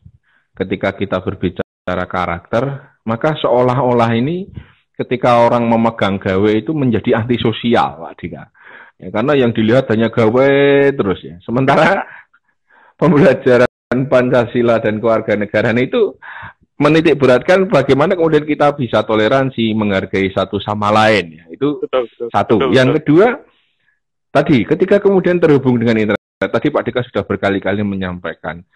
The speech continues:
Speaker 1: harus ada pendampingan. Ya, ini, ini bagai buah, bagai buah si malakama ketika kemudian yang namanya orang tua kan meskipun tinggal serumah belum tentu saat dua puluh empat jam bisa bersama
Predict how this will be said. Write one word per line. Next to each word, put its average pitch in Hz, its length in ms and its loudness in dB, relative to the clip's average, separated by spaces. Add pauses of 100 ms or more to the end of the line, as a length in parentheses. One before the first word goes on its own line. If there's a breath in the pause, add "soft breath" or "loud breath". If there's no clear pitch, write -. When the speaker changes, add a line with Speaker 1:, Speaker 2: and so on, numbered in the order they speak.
Speaker 1:
harus 131 280 0
ada 135 240 -4
pendampingan. 95 840 -4
Ya, 107 200 0 (440)
ini, 320 320 -8 (360 soft breath)
ini 220 160 0
bagai 127 320 0
buah, 123 400 -4
bagai 113 320 -2
buah 113 280 0
si 120 80 -2
malakama 117 520 -2
ketika 120 360 -4
kemudian 123 400 -2
yang 113 160 0
namanya 113 400 2
orang 110 320 2
tua 107 320 -2
kan 156 160 -2 (880 soft breath)
meskipun 110 960 -2
tinggal 104 480 0
serumah 113 560 -2
belum 104 320 0
tentu 110 320 -2
saat - 400 -2 (400 loud breath)
dua 101 160 0
puluh 101 320 -2
empat 98 240 -2
jam 107 160 0
bisa 90 560 -2 (240)
bersama 92 720 -2